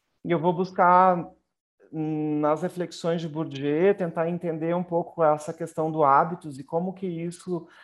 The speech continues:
nesse, nesta, nesses contatos mais iniciais, na primeira infância, vão co-, colaborar de alguma maneira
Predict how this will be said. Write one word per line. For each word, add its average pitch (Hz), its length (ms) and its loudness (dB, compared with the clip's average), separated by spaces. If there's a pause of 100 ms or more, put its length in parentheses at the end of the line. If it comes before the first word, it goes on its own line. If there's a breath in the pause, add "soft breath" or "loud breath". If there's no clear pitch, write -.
(200 loud breath)
nesse, 170 540 -2
nesta, 160 500 2
nesses 156 300 -6
contatos 170 680 0
mais 165 280 -2
iniciais, 165 520 0
na 151 100 -4
primeira 170 300 -4
infância, 175 640 -4
vão 165 200 -4
co-, 196 200 -4
colaborar 165 500 4
de 151 80 -4
alguma 160 180 -6
maneira 175 640 -2